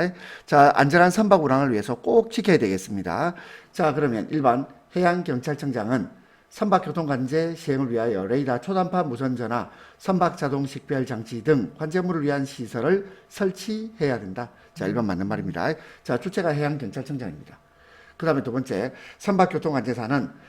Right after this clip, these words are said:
선박교통관제구역 내에서 해상 기상 상태, 항로 상태, 해상 교통량 및 해양 사고 등을 고려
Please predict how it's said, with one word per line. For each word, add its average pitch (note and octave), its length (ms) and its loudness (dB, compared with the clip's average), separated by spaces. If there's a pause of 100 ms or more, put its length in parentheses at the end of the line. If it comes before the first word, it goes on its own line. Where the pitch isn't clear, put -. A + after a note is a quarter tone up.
(220)
선박교통관제구역 C#3+ 1000 -2
내에서 A#2+ 400 -4
해상 C#3+ 420 -4
기상 D#3 300 -6
상태, D3+ 640 -6 (240)
항로 C#3+ 400 -2
상태, E3+ 520 -6 (280)
해상 E3 320 -2
교통량 C3+ 680 -4
및 D3 200 -4 (320)
해양 E3+ 180 0
사고 D#3 220 -4
등을 D3 260 -2
고려 D3 500 -2